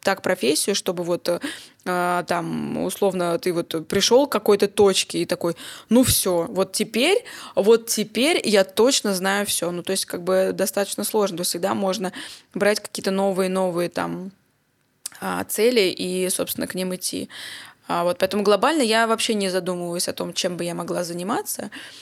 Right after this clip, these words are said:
Вот, э, но, наверное, м, чем угодно вообще, вот всем, что, где есть чуть-чуть творчества, где есть просто чуть-чуть чего-то,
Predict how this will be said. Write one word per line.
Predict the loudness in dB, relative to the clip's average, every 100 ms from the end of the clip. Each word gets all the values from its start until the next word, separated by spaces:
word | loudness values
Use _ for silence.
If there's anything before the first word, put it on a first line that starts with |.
| -20 _ _
Вот, | -6 -2 -2 -4 -6
э, | -4 -2 -2 -2 -4 -6 -10
но, | -2 0 2
наверное, | 2 4 4 4 2 2 2 0 -2
м, | -4 -8 -10 -14 -20 -20 -20 -20 -8
чем | -2 0 0
угодно | 0 -2 -2 -4
вообще, | -2 -2 -2
вот | -4 -8 -16 -8
всем, | -4 0 0 0
что, | -2 0 2 2 -2 -10 -14 -8
где | -4 0 2
есть | 0 -2 -2
чуть-чуть | -2 -2 -2 0
творчества, | 2 2 2 -4 -4 -6
где | -2 0 0
есть | -2
просто | 0 0 -2 -6
чуть-чуть | -4 0 -2 -4 -14 -14 -4
чего-то, | 2 4 4 2